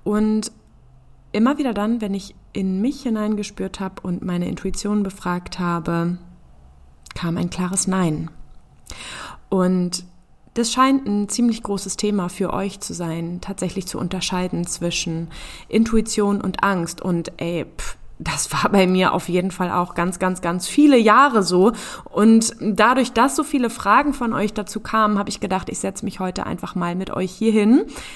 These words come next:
mit dir hier hin und gebe dir mal ein paar erste Steps in diese, ja, in, in dieses Lebensgefühl, möchte ich fast sagen, in dieses Lebensgefühl geleitet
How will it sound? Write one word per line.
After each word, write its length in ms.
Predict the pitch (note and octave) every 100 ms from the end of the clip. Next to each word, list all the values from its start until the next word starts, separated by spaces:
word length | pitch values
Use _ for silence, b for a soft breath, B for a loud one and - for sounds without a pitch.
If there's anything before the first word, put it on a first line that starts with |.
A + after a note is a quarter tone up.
| B
mit 160 | G3 F#3+
dir 140 | D4
hier 180 | C4 A3+
hin 300 | A3 A3 A#3+
und 340 | - G#3 G#3+ - B B B B B B
gebe 240 | - C#4+ D4+
dir 140 | C4
mal 400 | A#3+ A3+ A3 A3
ein 340 | A3 G#3 G#3 G#3
paar 540 | - G3+ G3 G3 -
erste 880 | F#3 F#3+ G#3+ - - F#3+ F#3+ F#3 G3 -
Steps 540 | - G3+ F3+ - -
in 180 | - F3+
diese, 680 | F3+ F3+ F3+ F3 E3+ E3+ F3+ - -
ja, 340 | F#3 G#3+ G#3+ -
in, 240 | G3+ F#3 -
in 200 | F#3+ F#3
dieses 640 | G#3 F#3 F#3 - - - - -
Lebensgefühl, 1040 | F3+ G3 B3+ D#4 D#4+ - A3 - G#3+ F#3+ F3+
möchte 320 | F3+ F3 F#3
ich 100 | -
fast 320 | F3+ E3+ -
sagen, 260 | E3+ F3 F#3+
in 80 |
dieses 300 | G3+ A3 A3+
Lebensgefühl 840 | A3 G#3+ B3+ C4+ C4+ A3+ - G#3+ G3+
geleitet 800 | F#3 F#3 F#3+ B3+ C#4 A#3+ A3+